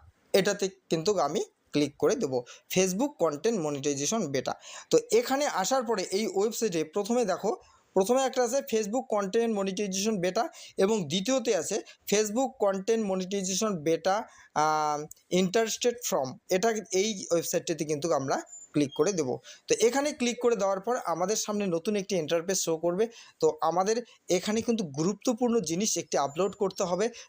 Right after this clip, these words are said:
তোমরা মনোযোগ সহকারে দেখতে থাকো। তো এ-, একটু স্ক্রল করে আমরা কি করব, আমরা কিন্তু নিচের দিকে চলে আসলাম। এখানে আমাদের সর্বপ্রথম করণীয় কি,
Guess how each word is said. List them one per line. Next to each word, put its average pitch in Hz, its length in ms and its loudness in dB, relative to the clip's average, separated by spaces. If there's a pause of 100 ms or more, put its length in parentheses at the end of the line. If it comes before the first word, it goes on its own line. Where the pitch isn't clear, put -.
তোমরা 170 260 4
মনোযোগ 165 440 -2
সহকারে 156 480 0 (280)
দেখতে 151 280 2
থাকো। 135 280 -2 (280)
তো 170 60 8
এ-, 208 220 4
একটু 226 300 0
স্ক্রল 240 320 2
করে 240 220 0
আমরা 180 240 0
কি 196 140 -6
করব, 202 360 0 (280)
আমরা 175 260 2
কিন্তু 190 380 -2 (340)
নিচের 165 280 2
দিকে 151 240 0
চলে 156 280 0
আসলাম। 139 340 -6 (260)
এখানে 302 360 4
আমাদের 254 340 2
সর্বপ্রথম 226 680 -2
করণীয় 202 420 0
কি, 233 220 -4